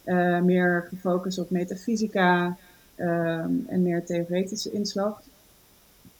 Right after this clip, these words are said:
En dan zijn er nog bijvoorbeeld mensen die mijn hoofd heel goed kennen en, eh, waarvan ik het heel prettig vind dat zij kunnen meekijken in mijn proces daarin. En dat ik dat andersom bijvoorbeeld ook weer voor hun doe.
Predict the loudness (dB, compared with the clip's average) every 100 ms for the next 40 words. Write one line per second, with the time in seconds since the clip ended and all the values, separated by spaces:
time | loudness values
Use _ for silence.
0 | _ -2 2 2 2 4 6 6 6 2
1 | -6 -4 -2 4 2 2 2 4 4 6
2 | 4 4 2 0 -2 -6 -2 0 0 -4
3 | -6 -4 -2 -2 -4 -10 -20 _ _ _
4 | -4 -4 -4 -6 -8 -10 -12 -12 -14 -14
5 | -10 -4 -2 0 2 2 2 -2 -4 -4
6 | -4 0 0 -2 -12 -4 -4 -2 -2 0
7 | 2 4 6 6 2 -2 -4 -6 -4 -2
8 | 0 0 -2 -6 -4 -4 -2 -4 0 -2
9 | 0 0 0 0 -8 _ _ 2 2 4
10 | 2 4 4 4 2 2 -4 -4 -2 -2
11 | -2 2 2 4 2